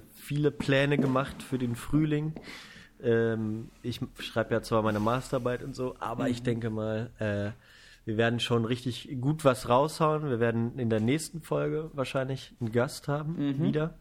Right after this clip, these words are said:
Speaker 2: Mhm.
Speaker 1: Ähm, und eine spann-, ein spannendes Thema uns ausdenken. Also
Speaker 2: Mhm.
Speaker 1: da könnt ihr drauf gespannt sein in den nächsten Wochen.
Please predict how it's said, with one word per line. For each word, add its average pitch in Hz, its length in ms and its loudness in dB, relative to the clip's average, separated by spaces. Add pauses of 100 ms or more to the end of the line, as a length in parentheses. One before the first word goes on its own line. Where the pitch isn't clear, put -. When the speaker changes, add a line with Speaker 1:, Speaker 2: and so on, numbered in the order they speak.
(100)
Speaker 2:
Mhm. 131 360 -4 (600)
Speaker 1:
Ähm, 107 680 2
und 107 300 0
eine 107 200 0
spann-, 104 760 -2 (100)
ein 101 40 0
spannendes 104 440 -2
Thema 139 320 2
uns 139 180 -8
ausdenken. 135 520 -4
Also 123 180 0
Speaker 2:
Mhm. - 40 -2
Speaker 1:
da 101 180 0 (140)
könnt 113 320 -2
ihr 110 220 0 (840)
drauf 110 320 2
gespannt 131 520 2
sein 151 360 0
in 151 140 0
den 127 140 0
nächsten 131 420 -6
Wochen. 175 300 -8